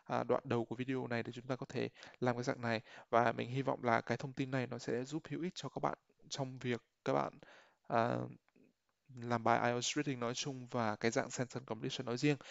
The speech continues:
À, thì như mình đã chia sẻ lúc đầu trong phần agenda thì chúng ta sẽ có thêm hai practice nữa là practice one and practice two, là chúng ta sẽ đi giải hai, à, hai reading passage liên quan đến dạng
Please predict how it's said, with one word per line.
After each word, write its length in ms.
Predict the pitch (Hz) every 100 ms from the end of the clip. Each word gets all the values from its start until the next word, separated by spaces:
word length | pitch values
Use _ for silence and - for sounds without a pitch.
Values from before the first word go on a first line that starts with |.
| - - -
À, 140 | 123
thì 340 | - 131 127 127
như 420 | 139 160 156 147
mình 200 | 131 131
đã 80 | 135
chia 120 | 160
sẻ 160 | - 120
lúc 180 | 139 143
đầu 200 | 127 123
trong 140 | 135
phần 160 | - 120
agenda 460 | 117 135 131 120
thì 100 | 120
chúng 160 | - 127
ta 100 | 135
sẽ 140 | 123
có 280 | 120 117 131 -
thêm 160 | 147
hai 220 | 135 135
practice 460 | - 156 180 196 196 -
nữa 120 | 127
là 100 | 156
practice 420 | - 147 - 165 -
one 300 | 131 135 139
and 140 | 123 -
practice 300 | 156 - -
two, 280 | 160 160 156 - - - - -
là 260 | 123 120
chúng 200 | 120 131
ta 120 | 143 135
sẽ 180 | -
đi 180 | 139 139
giải 260 | 123 107 110
hai, 640 | 120 151 151 151 147 143 - - - -
à, 360 | 127 120 120 120 120 - -
hai 180 | 127 139
reading 240 | 151 143
passage 360 | 147 - 123 - -
liên 180 | 135 131
quan 220 | - 127
đến 120 | 127
dạng 260 | 131 139